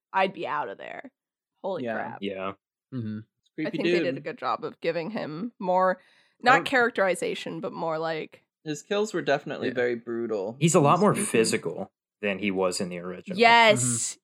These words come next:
Speaker 2: Mm-hmm.
Speaker 1: Yes.
Speaker 4: Speaking, or not speaking of, but kinda speaking of, did you notice that he's blind in one eye?
Speaker 3: Yeah,
Speaker 1: Yeah, I
Speaker 3: 'cause of the
Speaker 1: did.
Speaker 3: coat hanger from the, uh,
Speaker 4: Mm-hmm.
Speaker 3: from the original.
Speaker 4: Mm-hmm.
Speaker 3: I just
Speaker 4: Yeah,
Speaker 3: made
Speaker 4: that
Speaker 3: that
Speaker 4: was something that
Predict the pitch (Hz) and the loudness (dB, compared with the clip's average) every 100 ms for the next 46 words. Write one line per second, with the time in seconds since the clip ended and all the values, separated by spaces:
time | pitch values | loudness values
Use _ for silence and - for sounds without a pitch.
0 | 180 175 202 196 196 190 117 - - - | -14 -2 2 4 4 2 -2 -6 -10 -14
1 | - - 180 170 151 139 135 139 123 - | -12 -2 -2 0 -2 2 2 2 2 0
2 | 123 117 117 110 95 113 - 139 135 - | 0 0 -2 -2 -2 -6 -2 -2 -2 -4
3 | 120 117 113 110 113 127 131 139 151 151 | -4 -2 -2 -2 -2 -2 2 2 2 0
4 | 135 139 117 117 147 165 107 87 67 82 | 0 0 0 0 0 0 -2 -6 -8 -12
5 | _ - 131 190 214 214 214 202 170 107 | _ 0 4 6 6 6 6 6 6 4
6 | 139 131 123 120 139 151 196 214 240 233 | 4 6 4 4 4 4 4 4 2 -2
7 | _ _ _ _ _ 165 147 139 127 120 | _ _ _ _ _ 2 4 6 8 8
8 | 120 117 151 135 120 127 139 180 190 _ | 6 2 0 4 4 4 2 0 -2 _
9 | _ _ 139 151 180 143 139 151 165 180 | _ _ -6 -4 0 2 4 4 8 10
10 | 151 127 165 120 127 | 10 8 6 4 4